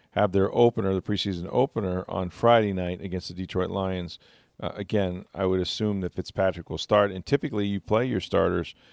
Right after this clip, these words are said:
You wanna play them the first half and then bring them back maybe for a series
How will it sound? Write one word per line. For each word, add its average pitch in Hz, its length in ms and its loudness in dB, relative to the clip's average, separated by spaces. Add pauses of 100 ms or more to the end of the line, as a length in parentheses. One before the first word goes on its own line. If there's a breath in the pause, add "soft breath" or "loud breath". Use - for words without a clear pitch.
(200 soft breath)
You 101 120 -6
wanna 101 180 4
play 104 180 2
them 101 100 0
the 95 80 -2
first 104 340 4
half 98 260 2
and 92 80 -8
then 92 100 -4
bring 101 200 0
them 95 140 -2
back 95 300 0
maybe 95 240 -4
for 95 180 -2
a 87 40 0
series 98 540 -2